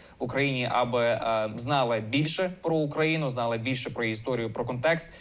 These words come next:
Втім, а, в американців, е, є багато інших речей і, е, не вивчають, мабуть, так, історію саме України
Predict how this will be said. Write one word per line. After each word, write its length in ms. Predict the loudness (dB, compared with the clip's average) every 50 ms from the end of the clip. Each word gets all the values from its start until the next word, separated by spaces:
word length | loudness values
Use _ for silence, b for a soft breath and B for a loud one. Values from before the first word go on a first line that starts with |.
| B B B B -8
Втім, 380 | -4 -2 0 2 2 2 0
а, 560 | 0 2 2 4 4 4 2 2 2 0 0 -2 -4 -8 -8 -2
в 100 | 2 2
американців, 920 | 4 4 4 2 2 2 2 2 2 2 2 0 0 0 0 -2 0 0
е, 220 | 2 2 2 2 2
є 160 | 0 0 2
багато 240 | 2 2 2 2 0
інших 260 | -2 -2 -4 -4 -4
речей 380 | -2 0 0 0 0 0 0
і, 120 | 0 -2 -4 B B B B 0
е, 440 | 2 4 4 4 4 4 4 2
не 240 | 0 0 0 0 2
вивчають, 540 | 2 2 2 2 2 4 4 4 4 4 2
мабуть, 240 | 2 0 0 0 0
так, 220 | 0 0 0 -2
історію 500 | -4 -4 0 0 0 2 2 0 0 0
саме 240 | 0 0 0 0 0
України 680 | -2 -2 0 0 2 2 2 2 2 0 0 -2 -2